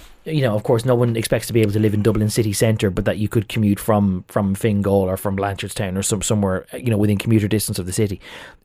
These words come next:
If you're getting to the point where nowhere in Galway County or nowhere in the suburbs of the city is affordable at all, nowhere in the suburbs of Limerick,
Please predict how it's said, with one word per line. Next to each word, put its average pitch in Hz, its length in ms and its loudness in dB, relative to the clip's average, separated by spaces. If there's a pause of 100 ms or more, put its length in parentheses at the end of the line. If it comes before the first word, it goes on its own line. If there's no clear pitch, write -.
If 196 120 4
you're 214 80 0
getting 277 180 0
to - 80 0
the 254 80 2
point 202 200 0
where 151 120 4
nowhere 147 420 4
in 117 200 -2
Galway 107 380 4
County 135 600 -4
or 113 100 0
nowhere 127 220 2
in 113 60 2
the 107 60 -2
suburbs 113 400 0
of 90 80 -4
the 92 60 -8
city 98 280 -2
is 90 100 -6
affordable 95 420 -2
at - 180 -6
all, 107 200 2
nowhere 120 300 2
in 117 160 -4
the 107 60 -2
suburbs 104 340 0
of 95 100 0
Limerick, 107 400 -2